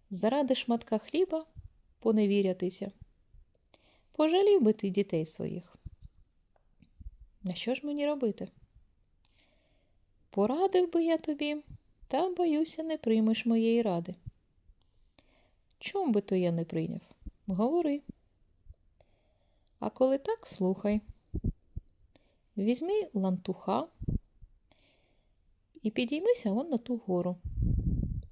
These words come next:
Там знайдеш печеру. Побачиш, у ній повна золота, діамантів та іншого коштовного каміння.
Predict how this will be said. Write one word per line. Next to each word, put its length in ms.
Там 260
знайдеш 500
печеру. 540
Побачиш, 760
у 100
ній 160
повна 420
золота, 520
діамантів 760
та 100
іншого 520
коштовного 720
каміння. 600